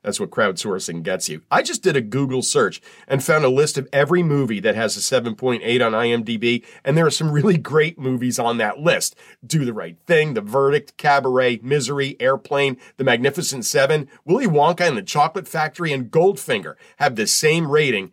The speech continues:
as this cartoon. I can't recall a bigger recent disappointment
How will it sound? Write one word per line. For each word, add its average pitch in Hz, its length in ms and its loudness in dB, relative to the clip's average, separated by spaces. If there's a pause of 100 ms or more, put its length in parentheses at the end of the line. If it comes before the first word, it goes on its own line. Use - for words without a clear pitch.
(120)
as 110 280 -6
this 135 240 2
cartoon. 123 880 -2 (420)
I 220 140 2
can't 247 320 2
recall 127 520 0
a 98 100 -6
bigger 135 500 0
recent 120 480 -2
disappointment 110 720 -4